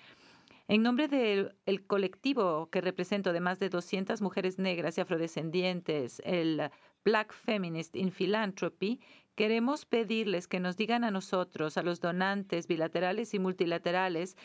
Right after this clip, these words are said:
cuánto dinero necesitan. Repito, ¿cuánto dinero necesitan? Sí, estoy hablando de dinero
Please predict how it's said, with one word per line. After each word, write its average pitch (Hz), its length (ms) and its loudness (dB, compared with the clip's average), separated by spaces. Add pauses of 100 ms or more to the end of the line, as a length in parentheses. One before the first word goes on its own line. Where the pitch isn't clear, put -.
(340)
cuánto 240 360 4
dinero 196 380 2
necesitan. 202 960 -2
Repito, 214 640 0 (260)
¿cuánto 240 420 2
dinero 208 460 0
necesitan? 208 680 -2 (220)
Sí, 247 380 -2
estoy 214 300 2
hablando 254 360 2
de 240 160 0
dinero 240 540 0